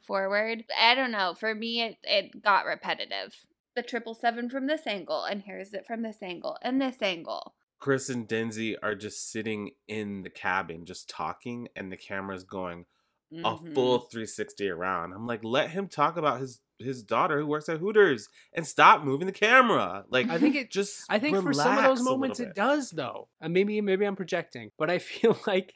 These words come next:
Speaker 4: for, especially
Speaker 2: <laughs>
Speaker 4: near the end when they're going in reverse, I feel like it finally settles in and you get those moments. Like when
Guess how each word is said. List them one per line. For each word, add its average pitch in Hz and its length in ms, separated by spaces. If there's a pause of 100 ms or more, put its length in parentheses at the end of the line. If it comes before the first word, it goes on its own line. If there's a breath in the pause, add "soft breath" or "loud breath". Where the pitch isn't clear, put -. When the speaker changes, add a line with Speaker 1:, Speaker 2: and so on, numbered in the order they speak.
(120)
Speaker 4:
for, 196 100
especially 175 580
Speaker 2:
<laughs> - 0
Speaker 4:
near 180 180
the 156 160
end 170 160
when 156 100
they're 143 220
going 151 240
in 139 100
reverse, 135 480
I 151 60
feel 165 200
like 170 160
it 143 80
finally 156 380
settles 151 480
in 160 300 (240)
and 147 160
you 151 80
get 156 260
those 147 260
moments. 113 320
Like 123 140
when 131 260